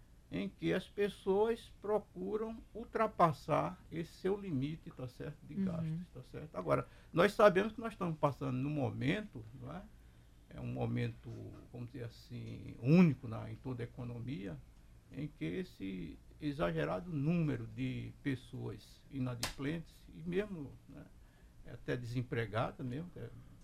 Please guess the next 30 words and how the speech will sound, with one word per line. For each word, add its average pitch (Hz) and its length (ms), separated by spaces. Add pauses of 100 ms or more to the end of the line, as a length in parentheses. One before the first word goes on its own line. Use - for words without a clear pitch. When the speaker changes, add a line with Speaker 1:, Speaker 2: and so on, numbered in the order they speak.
Speaker 1:
bom 113 140
que - 120
se 127 120
diga, 147 420 (800)
é 180 240
um 240 140
caso 208 960 (640)
a 190 40
estudar, 135 580 (140)
não 120 100
é? 165 120 (120)
Porque, 139 340
de 151 160
fato, 156 500
o 214 360
sujeito 143 400
não 185 180
vai 131 460 (1080)
tirar 135 240
do 143 160
nada 143 420
alguma 135 340
solução, 160 500
tá - 140
Speaker 2:
Uhum. 202 260
Speaker 1:
certo? 156 220 (500)
Então, 190 300
estamos 214 360
aqui 151 320
para 196 500